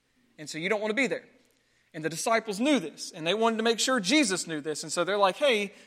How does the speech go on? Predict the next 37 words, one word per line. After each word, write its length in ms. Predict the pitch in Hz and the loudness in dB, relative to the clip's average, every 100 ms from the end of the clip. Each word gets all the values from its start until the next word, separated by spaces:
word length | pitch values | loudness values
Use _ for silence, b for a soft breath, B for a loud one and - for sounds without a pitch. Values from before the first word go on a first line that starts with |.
| B | B
I 60 | |
don't 100 | 175 | -4
know 80 | 196 | -2
if 100 | 190 | -2
you 80 | 202 | -2
remember 240 | 226 269 | -2 -2
this, 220 | 185 190 185 | 0 -2 -2
but 120 | 165 | -4
those 160 | 190 | -4
guys 220 | 185 196 175 | 2 0 0
were 60 | |
trying 200 | 165 196 | -6 -8
to 60 | 175 | -4
kill 280 | - 285 233 | 0 2 2
us, 160 | 220 | 2
and 160 | - 170 | -4 -4
they're 80 | 170 | -4
gonna 160 | 165 | -4
be 120 | 151 | -4
there, 280 | 170 254 240 | 2 4 4
so 140 | 226 185 | 2 -2
maybe 220 | 202 190 | -2 0
we 120 | 180 | -4
shouldn't 340 | 175 202 185 | -2 -6 -2
go 160 | 170 156 | 0 0
there." 160 | - - _ _ _ _ _ _ _ | -2 -18 _ _ _ _ _ _ _
And 120 | 156 | -4
Jesus 340 | 147 247 233 | 0 0 2
simply 320 | - 240 240 226 | 2 0 2 0
replies 480 | 214 226 226 240 | 2 6 6 6
and 100 | 208 | -2
says, 320 | 190 226 254 233 | -2 0 0 0
"Let 140 | 240 | 0
us 100 | 240 | 0
go 180 | 277 277 | 0 -2
to 80 | 170 | -2
him." 140 | 151 | -8